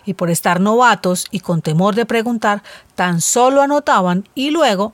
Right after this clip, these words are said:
debían preguntarle a otras personas cómo era que debían hacerlo.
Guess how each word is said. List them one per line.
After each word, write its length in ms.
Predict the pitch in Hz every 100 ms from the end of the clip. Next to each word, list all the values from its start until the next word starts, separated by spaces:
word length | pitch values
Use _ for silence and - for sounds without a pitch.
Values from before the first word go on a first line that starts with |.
| -
debían 380 | 185 170 160 165
preguntarle 580 | 214 196 175 160 160 156
a 80 |
otras 320 | 151 156 220 -
personas 500 | 247 254 208 214 - - - _
cómo 360 | - 208 208 202
era 220 | 190 196
que 160 | - 190
debían 420 | 160 147 147 156
hacerlo. 360 | 165 320 147